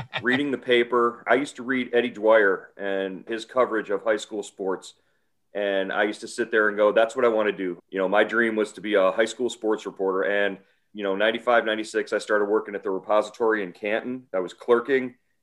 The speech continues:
taking calls, writing scores, and, and moved into reporting, going out to games. And in ninety-eight, I took a, an internship in Cleveland and with Cleveland dot com, got to cover pro sports Hall of Fame inductions, things like that.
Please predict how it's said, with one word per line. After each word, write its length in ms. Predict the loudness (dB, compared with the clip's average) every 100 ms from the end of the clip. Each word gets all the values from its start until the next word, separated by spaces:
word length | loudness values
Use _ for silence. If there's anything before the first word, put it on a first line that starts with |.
| _
taking 280 | -2 -2 -2
calls, 520 | 0 4 6 4 2 0
writing 240 | 0 0
scores, 540 | -6 -2 0 2 -2 -6
and, 160 | -10
and 380 | -6 -6 -8 -14 _ -12
moved 300 | -6 -4 -2
into 520 | -2 -4 -6 -4 -4
reporting, 340 | -6 0 0 0
going 200 | -2 -2
out 160 | -2 -4
to 40 |
games. 500 | -6 -4 -2 -6 -8
And 440 | -10 -8 -8 -8 -14 _ _ -10
in 220 | -6 0
ninety-eight, 800 | 2 2 0 0 2 2 0 -8 0
I 260 | 2 2
took 260 | -2 -8 0
a, 220 | 2 2 -2
an 80 | -6
internship 600 | -6 -6 -6 -6 -4 -4
in 140 | -4 -10
Cleveland 480 | -6 -4 -2 -2 -2
and 180 | -2
with 160 | -4 -4
Cleveland 280 | -4 -2 0
dot 180 | 0 2
com, 400 | 2 2 0 -6 _ _ _ 4
got 200 | 4 4
to 60 |
cover 360 | -4 0 2 2
pro 260 | 2 2 2
sports 540 | -2 0 0 0 -10
Hall 180 | -2 -2
of 120 | -2
Fame 240 | -2 0 0
inductions, 580 | 2 0 0 -8 -10 -8
things 220 | -8 -4
like 160 | -2
that. 320 | 4 4 2